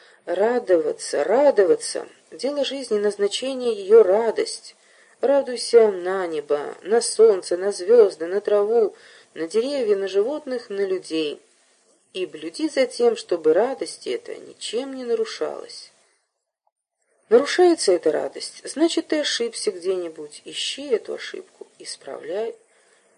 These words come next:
Нарушается эта радость чаще всего корыстью, честолюбием, и то, и другое удовлетворяется трудом. Избегай труда для себя, мучительного, тяжёлого труда. Деятельность для другого не есть труд.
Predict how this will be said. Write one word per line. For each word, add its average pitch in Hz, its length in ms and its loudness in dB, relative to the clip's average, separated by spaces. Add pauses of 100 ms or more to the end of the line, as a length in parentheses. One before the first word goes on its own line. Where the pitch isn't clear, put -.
Нарушается 277 640 2
эта 240 220 4
радость 269 340 2
чаще - 400 -4
всего 214 320 0
корыстью, 196 680 -2
честолюбием, 170 880 -8 (400)
и 185 100 -6
то, 320 140 0
и 330 60 2
другое 240 460 0
удовлетворяется 165 880 -4
трудом. 135 520 -10 (640)
Избегай 190 480 2
труда 180 420 4
для 170 200 -4
себя, 143 440 -6 (120)
мучительного, 156 840 -10
тяжёлого 233 520 0
труда. 139 460 -8 (680)
Деятельность 233 880 -2
для 180 180 0
другого 226 480 0
не 202 140 -4
есть 160 340 -12
труд. - 300 -12